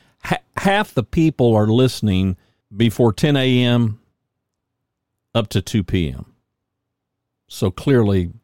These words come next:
the morning gets half the, half the audience. Uh, do you care about the most popular podcast?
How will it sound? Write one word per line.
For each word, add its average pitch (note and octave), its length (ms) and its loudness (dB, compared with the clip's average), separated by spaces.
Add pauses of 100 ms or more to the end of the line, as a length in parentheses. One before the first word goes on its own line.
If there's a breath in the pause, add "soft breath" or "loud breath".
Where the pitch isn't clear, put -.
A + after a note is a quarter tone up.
(1300)
the A2 140 2
morning A#2 760 4 (480)
gets G#2 240 0
half F#2 420 -4
the, D2+ 220 -12 (880)
half F#2+ 280 -2
the D2 160 -4
audience. - 600 -14 (280)
Uh, F#2+ 100 0
do F2 100 0
you F2+ 80 0
care A2+ 140 -2
about G2 220 -2
the F#2+ 60 -4
most F2 200 -4
popular F#2 320 -4
podcast? G2 640 -6